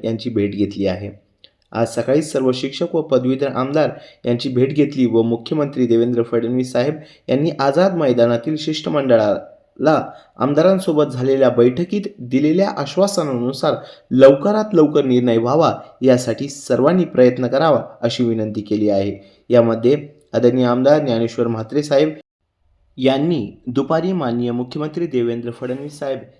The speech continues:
यांची आमच्यासह भेट घेतली. आमदार ज्ञानेश्वर म्हात्रे साहेब यांनी दिलेल्या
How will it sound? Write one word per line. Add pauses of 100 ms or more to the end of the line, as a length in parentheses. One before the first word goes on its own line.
(180)
यांची (160)
आमच्यासह
भेट
घेतली. (200)
आमदार
ज्ञानेश्वर
म्हात्रे (240)
साहेब
यांनी
दिलेल्या